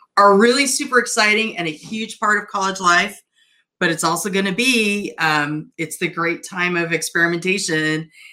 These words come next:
and having a plan and having a, a partner, going into things with a buddy, always a great plan. I know I always went to,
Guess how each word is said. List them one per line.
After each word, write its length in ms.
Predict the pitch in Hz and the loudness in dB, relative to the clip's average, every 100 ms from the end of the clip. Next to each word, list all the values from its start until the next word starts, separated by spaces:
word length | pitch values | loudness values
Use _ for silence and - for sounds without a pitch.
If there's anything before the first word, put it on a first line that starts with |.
| - _ | -20 _
and 400 | 165 156 151 151 - | 0 2 2 0 -2
having 380 | - 185 220 226 | 0 2 2 2
a 40 | |
plan 580 | - 233 202 180 170 160 | 0 2 4 4 2 0
and 140 | 151 | -2
having 320 | 156 156 170 | -2 0 0
a, 200 | 170 165 _ | -2 -4 _
a 80 | 185 | -2
partner, 600 | 180 214 190 151 143 139 - _ _ _ | 2 2 2 0 -4 -4 -12 _ _ _
going 260 | 170 175 202 | 2 2 4
into 160 | 214 214 | 2 2
things 280 | 214 214 | 2 2
with 120 | 208 214 | 2 2
a 60 | |
buddy, 540 | 220 214 180 165 160 _ - | 4 4 4 0 -4 _ -2
always 320 | 160 175 175 | 2 4 2
a 60 | 170 | 2
great 260 | 165 151 | 2 2
plan. 320 | 156 143 131 - | -2 -4 -4 -8
I 160 | 175 | -6
know 140 | 170 160 | -2 2
I 140 | 175 | 2
always 260 | 170 165 165 | 2 0 0
went 180 | 160 160 | -2 0
to, 300 | 156 151 | 2 2